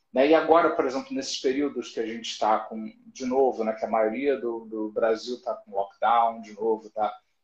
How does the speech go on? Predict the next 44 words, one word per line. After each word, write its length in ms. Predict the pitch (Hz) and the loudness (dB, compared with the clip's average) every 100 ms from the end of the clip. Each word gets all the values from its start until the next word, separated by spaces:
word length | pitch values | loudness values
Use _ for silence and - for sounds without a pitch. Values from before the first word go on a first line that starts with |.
| _ | _
fechado 640 | 127 117 - 120 123 113 | -6 -4 2 4 4 2
de 80 | 110 | -4
novo. 200 | 113 120 | -2 0
Acabei 280 | 131 127 143 | 0 -2 -2
de 80 | - | -4
saber 240 | 123 123 | -2 0
agora 280 | 117 120 120 | 2 2 2
que 140 | - | -2
passamos 480 | 117 - - 135 117 | -4 -2 -4 -6 -6
das 180 | 110 - | -6 0
quatro 340 | 139 143 131 | 2 2 0
mil 180 | 120 113 | -6 -6
mortes 500 | 98 104 117 - - | 0 2 2 -4 -10
pela 180 | 113 117 | -8 -8
primeira 320 | 110 107 101 | -6 -4 -4
vez, 540 | 107 101 110 - - _ _ _ | -4 -6 -6 -8 -12 _ _ _
o 80 | 107 | -20
que 220 | - 117 | -4 2
é 100 | 110 | 2
um 80 | 113 | 0
cenário 580 | - - 127 120 123 120 | -6 -6 0 4 4 2
de 100 | - | -10
filme 340 | - 127 120 | -12 -8 -8
de 180 | - - | -10 -2
terror 680 | 135 120 110 120 123 - _ _ _ | 0 2 0 -2 -2 -8 _ _ _
pra 200 | 117 110 | -2 -2
mim, 320 | 107 240 247 _ - | -4 -8 -12 _ -14
né? 320 | - - - - - _ - - - _ _ _ _ | -8 -8 -8 -12 -18 _ -16 -16 -18 _ _ _ _
É 200 | 101 110 | -6 -4
inaceitável. 960 | 120 120 - 127 - 104 117 123 131 135 - - _ | -2 -2 -2 -4 -2 0 2 2 -2 -8 -14 -20 _
Então, 260 | - 165 160 | 0 0 0
isso 280 | 208 220 | -2 -2
mexe 400 | 165 185 - - | 4 4 4 -4
com 100 | - | -8
muitas 340 | 131 131 123 120 | -6 -6 -6 -8
pessoas, 600 | 127 - - 101 92 95 | -8 -8 -6 -4 -4 -6
né? 100 | 117 | -8
Você 120 | - - | -8 -6
começa 380 | 139 147 - | -4 -4 -4
a 40 | 131 | -6
ver, 300 | 113 147 143 | -4 0 0
ouvir, 400 | 127 104 139 143 | 0 -2 -4 -4
se 160 | - | -4
com-, 240 | 139 131 | -4 -6